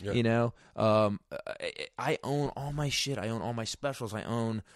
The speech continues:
Speaker 2: um, I, you know, I'm gonna own this movie. I'm gonna, it's like, why? And at the end of the day, they, you know, I don't make a money. I mean, even my agents, I book the theater tours, and, and they're like, "Well, you're gonna pay us?" And I go, I go, "Did you promote it, book it, or even figure it out?"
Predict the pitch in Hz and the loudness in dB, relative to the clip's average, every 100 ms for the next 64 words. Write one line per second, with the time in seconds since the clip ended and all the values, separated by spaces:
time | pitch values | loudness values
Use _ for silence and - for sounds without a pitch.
0 | _ - 107 107 101 95 _ _ - 104 | _ -4 -2 0 -2 -6 _ _ -6 -4
1 | 113 113 123 - 131 120 - 131 143 127 | -2 0 -2 0 0 0 0 4 4 4
2 | 110 120 117 - - - 143 - - 107 | 2 2 -2 -4 -4 0 0 -2 -6 0
3 | 101 131 160 151 151 156 185 175 156 160 | 2 2 2 0 -2 -4 -4 -4 -2 -2
4 | 160 - - 143 - - - 76 269 269 | -2 -6 -12 -4 -2 -2 -4 0 0 0
5 | 277 254 254 311 165 - 175 202 233 220 | 0 0 0 0 -2 -4 -4 -2 -4 -2
6 | 208 233 147 151 170 180 - 233 202 180 | 0 0 -2 -4 -4 -6 -6 -6 -4 -2
7 | 175 165 160 - 151 151 156 151 143 139 | -2 -4 -8 -6 -4 -2 0 2 2 2
8 | 131 127 123 143 151 170 175 143 120 _ | 0 -2 -4 -4 -4 -4 -2 -2 -4 _
9 | _ _ _ _ _ _ _ 127 123 123 | _ _ _ _ _ _ _ -8 -8 -8
10 | 120 107 143 175 - - 165 175 202 156 | -8 -6 -8 -8 -12 -12 -4 -2 -2 -4
11 | 147 175 196 - 151 175 175 170 180 165 | -6 -6 -8 -8 -4 -4 -4 -8 -8 -6
12 | 170 240 | -6 -6